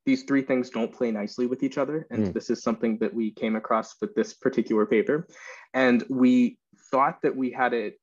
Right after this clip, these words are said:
Speaker 1: down to a science, that we had read all of the rules and we knew exactly what we could and couldn't say and where we could say it and who we could say it to, and we were doing it the most ethical way possible.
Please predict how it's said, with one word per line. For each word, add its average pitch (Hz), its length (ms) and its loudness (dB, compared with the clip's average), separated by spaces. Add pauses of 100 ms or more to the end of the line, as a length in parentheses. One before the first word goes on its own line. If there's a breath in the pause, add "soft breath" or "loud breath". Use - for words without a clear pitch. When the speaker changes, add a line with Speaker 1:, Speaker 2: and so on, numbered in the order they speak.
(140)
Speaker 1:
down 117 260 -2
to - 120 -2
a 123 40 -2
science, 117 480 -2
that 98 120 -10
we 110 60 -6
had 95 120 -8
read 143 300 4
all 135 140 4
of 131 100 -6
the 135 80 0
rules 135 400 0
and 120 80 -6
we 117 80 -4
knew 117 140 -4
exactly 143 520 -2
what 123 160 0
we 113 120 -8
could 151 340 2
and 127 160 -2
couldn't 135 300 -4
say 139 380 0
and 117 120 -6
where 139 220 -2
we 135 80 -4
could 131 160 -10
say 135 240 -2
it 123 100 0
and 113 120 -8
who 143 120 -2
we 127 100 0
could 135 140 -4
say 135 180 2
it 113 120 -2
to, 139 220 2
and 120 80 0
we 117 40 -6
were 117 80 -4
doing 120 200 -4
it 110 60 -10
the 113 60 -14
most 113 200 -6
ethical 127 360 -2
way 107 120 -4
possible. 127 500 0